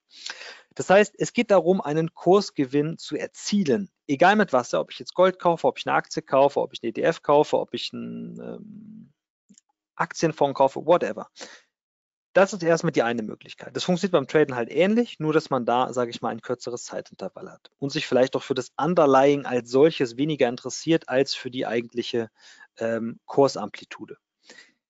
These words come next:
Beim einkommensorientierten Investieren, das heißt, bei dem hier unten, bei dem Einkommensinvestor, geht es gar nicht vorrangig um dieses Szenario hier oben. Ich nenne das einfach mal,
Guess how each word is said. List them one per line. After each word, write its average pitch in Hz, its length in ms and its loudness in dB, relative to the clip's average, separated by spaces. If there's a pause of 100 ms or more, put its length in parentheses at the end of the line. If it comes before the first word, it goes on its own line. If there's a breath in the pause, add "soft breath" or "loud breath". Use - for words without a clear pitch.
(320)
Beim 117 380 0 (160)
einkommensorientierten 156 1200 0
Investieren, 113 440 -8
das - 160 -12
heißt, 113 320 -10
bei 120 120 4
dem 139 180 -2
hier 139 160 2
unten, 196 400 0
bei 92 100 -10
dem 110 140 -6
Einkommensinvestor, 156 1120 -2 (460)
geht 156 360 -2
es 190 240 -4 (100)
gar 165 300 4
nicht 139 460 -4 (320)
vorrangig 123 1040 2
um 135 180 -6
dieses 214 300 -2
Szenario 120 680 0
hier 117 160 -2
oben. 185 240 0
Ich 180 100 -2
nenne 117 140 -2
das 110 100 -2
einfach 120 280 -2
mal, 120 400 0